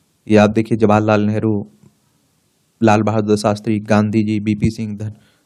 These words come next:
चंद्रशेखर इलाहाबाद से ही निकले हुए हैं, ये समझ रहे हैं आप लोग। आठ बार कांग्रेस ने दर्ज की इलाहाबाद सीट से जीत, जो कि किसी पार्टी की सब, और से सबसे रिकॉर्ड है। उन्नीस सौ चौरासी में कांग्रेस नहीं जीती, अंतिम जीत अमिताभ बच्चन की दर्ज की थी यहाँ।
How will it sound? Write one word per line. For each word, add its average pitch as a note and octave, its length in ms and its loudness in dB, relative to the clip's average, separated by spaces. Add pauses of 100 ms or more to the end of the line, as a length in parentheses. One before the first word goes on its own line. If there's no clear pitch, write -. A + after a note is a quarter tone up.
(160)
चंद्रशेखर G#2+ 640 -2 (1800)
इलाहाबाद A2 320 2
से C3+ 140 -2
ही C3+ 80 2
निकले A2+ 280 0
हुए G#2 220 0
हैं, G2+ 100 -4
ये G#2 140 -10 (180)
समझ C3 260 -4
रहे F3 120 2
हैं G#2+ 60 0
आप - 160 -10
लोग। G#2+ 120 -12 (1040)
आठ G#2+ 200 2
बार A2 180 2
कांग्रेस A2 400 -4
ने A2+ 60 -2
दर्ज G#2+ 260 0
की G#2 160 -8
इलाहाबाद G2+ 280 -2
सीट G#2+ 220 -8
से G#2+ 180 -6
जीत, G#2 200 -8
जो G#2+ 140 -2
कि G#2+ 120 -10
किसी A2 220 -8
पार्टी G2+ 340 -6 (480)
की G#2 260 0
सब, - 360 -4
और A2 220 0
से A2 120 -8
सबसे A2 320 -6
रिकॉर्ड A2 340 -2
है। G2 100 -10 (100)
उन्नीस A2+ 240 -2
सौ A#2+ 60 -6
चौरासी A2 420 -6
में A#2 120 -8
कांग्रेस A2 420 -6
नहीं A#2+ 120 -6
जीती, G#2+ 260 -8
अंतिम G#2 460 -6 (640)
जीत G#2+ 260 -2
अमिताभ G#2+ 320 -2
बच्चन A2 320 -8
की A2 140 -8
दर्ज G#2 260 -2
की G#2 160 -12
थी A2 280 -14
यहाँ। A#2 220 -14